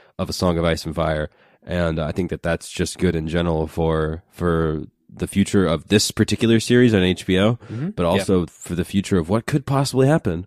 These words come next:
Speaker 1: with, uh, media and A Song of Ice and Fire. So high
Speaker 2: Yeah.
Speaker 1: five to everyone involved.
Speaker 2: And now, do both of you guys have the, uh, the Worlds of Westeros book as well? The one that, um, has all the backstories of, like, all the families?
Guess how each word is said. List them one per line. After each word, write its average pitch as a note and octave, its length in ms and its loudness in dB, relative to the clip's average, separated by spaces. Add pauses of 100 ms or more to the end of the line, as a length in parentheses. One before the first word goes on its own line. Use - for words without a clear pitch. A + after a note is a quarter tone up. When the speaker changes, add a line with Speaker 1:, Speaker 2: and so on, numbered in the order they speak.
Speaker 1:
with, F#2 360 -2
uh, F2+ 340 4
media F2+ 560 2
and D#2+ 260 -2
A D#2 60 -4
Song F2 240 0
of D#2+ 60 -2
Ice E2+ 180 0
and D#2+ 100 -6
Fire. E2+ 340 0
So D2 440 -10
high F2 140 -6
Speaker 2:
Yeah. F2+ 40 0
Speaker 1:
five F2 460 -2
to E2 180 -4
everyone E2 280 0
involved. D#2+ 420 0 (160)
Speaker 2:
And B2+ 100 -4
now, C3 120 2
do B2+ 160 0
both D3 240 2
of C3 100 -2
you C3+ 80 0
guys C3+ 300 2
have G#2+ 260 -4
the, G2+ 220 0
uh, F#2 100 -2
the F#2 80 -6
Worlds A2 340 2
of G2+ 60 -4
Westeros A2+ 420 -2
book A#2+ 220 -2
as G2 140 -4
well? G#2 400 -2
The G#2+ 80 -6
one G2 180 -2
that, F#2 260 -6
um, F2+ 420 -4 (320)
has G2+ 180 -6
all G2 120 0
the G2 60 0
backstories G2 560 -4
of, F#2 80 -12
like, F2 300 -8 (240)
all F#2+ 600 0
the F#2 80 -8
families? F#2+ 640 -8